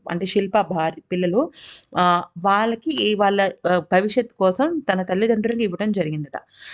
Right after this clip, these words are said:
అయితే ఆ యాభై లక్షల రూపాయలు తీసుకున్న తర్వాత ఇక చంద్రకాంత్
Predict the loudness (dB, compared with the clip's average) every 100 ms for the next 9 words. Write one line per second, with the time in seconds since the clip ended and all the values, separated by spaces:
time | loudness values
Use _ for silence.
0 | -8 -4 2 2 2 2 2 2 -2 -2
1 | -2 0 0 0 0 -2 -10 -8 -6 0
2 | 0 2 0 2 2 2 -4 -18 -6 -2
3 | 0 2 2 2 0 0 0 0